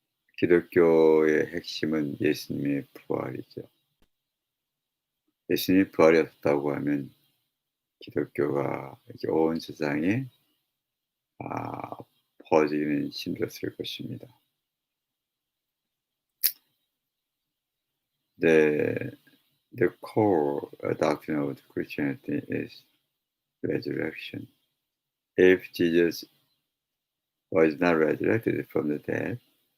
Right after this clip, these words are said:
it's not easy to spread the whole world.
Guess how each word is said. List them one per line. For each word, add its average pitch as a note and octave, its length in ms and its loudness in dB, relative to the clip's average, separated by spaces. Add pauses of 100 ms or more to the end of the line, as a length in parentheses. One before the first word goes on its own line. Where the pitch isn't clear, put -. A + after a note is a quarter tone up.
(580)
it's - 240 -6
not D#2 220 0
easy D#2+ 280 0
to - 180 -4
spread D2 340 -6
the D2 140 -4
whole D#2 200 -2
world. F#2+ 320 -6